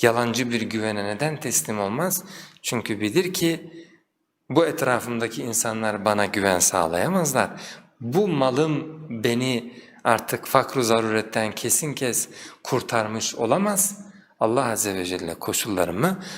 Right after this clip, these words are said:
ansızın tekrar bozmaya muktedirdir. Bunu akletmek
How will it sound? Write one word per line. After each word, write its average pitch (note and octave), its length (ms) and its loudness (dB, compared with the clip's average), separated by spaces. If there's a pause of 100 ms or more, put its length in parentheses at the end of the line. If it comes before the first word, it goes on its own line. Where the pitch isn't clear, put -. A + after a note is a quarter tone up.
(180)
ansızın B2 560 2
tekrar B2 580 -4
bozmaya G2+ 440 -2
muktedirdir. F2+ 800 -8 (400)
Bunu F#3 520 2
akletmek E3+ 800 -2